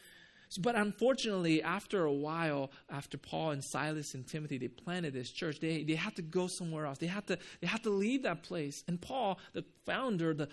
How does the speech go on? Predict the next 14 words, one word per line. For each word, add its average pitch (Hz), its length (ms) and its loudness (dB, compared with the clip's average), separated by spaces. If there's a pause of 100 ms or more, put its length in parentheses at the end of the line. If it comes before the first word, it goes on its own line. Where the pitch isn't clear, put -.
the, - 140 -6 (240)
kinda 226 200 -4
like 196 200 -2
their 180 100 0
father 196 420 -2
figure, 175 300 0
like, 170 240 -8
"Oh, 180 100 -10
I'm 185 120 -6
so 220 460 0
worried 220 340 6
about 180 320 -2
these 170 260 -2
guys. 196 560 -2